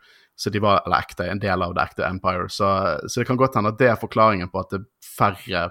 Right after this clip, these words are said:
dusørjegere som aktivt ja-, eh, jakter på han. Og vi vet jo at Moff Gideon har festet en tracker på,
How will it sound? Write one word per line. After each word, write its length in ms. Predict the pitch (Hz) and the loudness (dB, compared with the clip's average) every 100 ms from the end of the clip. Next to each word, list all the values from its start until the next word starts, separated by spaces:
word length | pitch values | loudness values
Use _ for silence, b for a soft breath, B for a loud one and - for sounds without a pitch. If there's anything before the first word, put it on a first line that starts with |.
| - _ | -8 _
dusørjegere 760 | 110 - 117 101 92 87 87 87 | -10 -2 0 0 -2 -4 -4 -6
som 140 | - - | -4 -6
aktivt 340 | - - 92 98 | -8 -8 -8 -4
ja-, 100 | 92 98 | -4 -4
eh, 380 | 92 92 95 101 | -6 -6 -4 -6
jakter 240 | - 170 | -6 -6
på 140 | - 87 | -2 -2
han. 140 | - | -2
Og 80 | 107 | -2
vi 80 | 110 | 0
vet 160 | 117 | 2
jo 80 | 107 | 0
at 160 | 92 - B B B - | -4 -10 B B B -4
Moff 160 | 113 | -2
Gideon 380 | - 120 110 95 | 0 0 0 -2
har 140 | 92 101 | -2 0
festet 300 | 98 - 123 | -2 -2 -6
en 60 | 98 | -6
tracker 540 | - 113 - - 80 - | -4 -6 -6 -8 -8 -6
på, 140 | 104 | -2